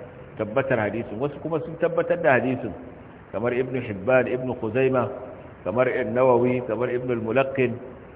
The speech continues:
Ibn al-Qattan, da yawa daga cikin malamai har zuwa kan Sheikh Nasiruddin Al-Albani rahimahullah, sun tabbatar da ingancin hadisin. Amma waɗanda suka tabbatar da ingancin hadisin,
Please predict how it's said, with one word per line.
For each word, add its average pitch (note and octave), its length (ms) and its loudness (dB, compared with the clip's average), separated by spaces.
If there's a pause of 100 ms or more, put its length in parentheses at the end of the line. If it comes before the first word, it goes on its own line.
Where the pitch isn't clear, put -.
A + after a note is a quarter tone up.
(180)
Ibn B2 220 -2
al-Qattan, - 880 4
da - 40 -4
yawa C#3+ 240 6
daga A#2+ 180 0 (100)
cikin C3 180 -2
malamai A2+ 320 0
har B2+ 160 -2
zuwa B2 240 2
kan B2 220 -2
Sheikh A2 160 -6
Nasiruddin A2+ 580 -4
Al-Albani A2 500 0
rahimahullah, F#2+ 540 -4 (680)
sun A2+ 140 -2
tabbatar C3+ 500 0
da B2 80 -2
ingancin B2+ 440 -2
hadisin. G#2 440 -6 (580)
Amma A2+ 180 2 (120)
waɗanda C3+ 260 0
suka C#3 180 -2
tabbatar D3 460 0
da D3 60 -4
ingancin D3 480 -4
hadisin, D#3 460 -2